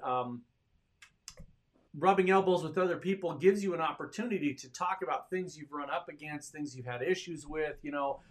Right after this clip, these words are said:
what do you do in this situation? How do you handle this? Why does G M make their paint so brittle?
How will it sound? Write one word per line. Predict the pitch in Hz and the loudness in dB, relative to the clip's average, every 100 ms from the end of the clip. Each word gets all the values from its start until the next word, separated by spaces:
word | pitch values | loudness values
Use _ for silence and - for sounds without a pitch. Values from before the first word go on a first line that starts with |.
| - - | -18 -2
what | 165 | 2
do | 175 | 2
you | 151 | 2
do | 156 | 2
in | 147 | 2
this | 170 175 | 0 0
situation? | 175 165 156 156 - 135 | 0 0 0 0 -2 -4
How | 143 | -2
do | 143 | 0
you | 127 | -2
handle | 139 135 127 | -2 0 2
this? | 156 160 156 | 6 6 6
Why | 135 139 | 0 0
does | 143 120 | 0 -4
G | 127 143 | -4 -2
M | 139 | 0
make | 135 127 | -2 -2
their | 113 | -4
paint | - 143 135 | -4 -6 -2
so | 127 | -2
brittle? | 110 143 185 175 170 160 | 0 2 4 8 8 8